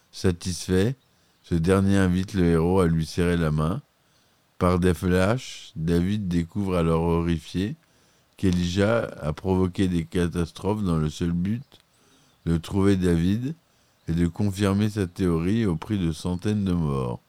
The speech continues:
Elijah lui confie aussi que tout super-héros doit avoir sa némésis qui lui est opposée en tout point, rôle que semble assumer Elijah. Un dernier panneau de texte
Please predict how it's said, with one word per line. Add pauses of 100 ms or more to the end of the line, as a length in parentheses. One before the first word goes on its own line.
(720)
Elijah
lui
confie
aussi
que
tout (520)
super-héros
doit
avoir
sa
némésis
qui
lui
est
opposée
en
tout
point, (800)
rôle
que
semble
assumer
Elijah. (800)
Un
dernier
panneau
de (120)
texte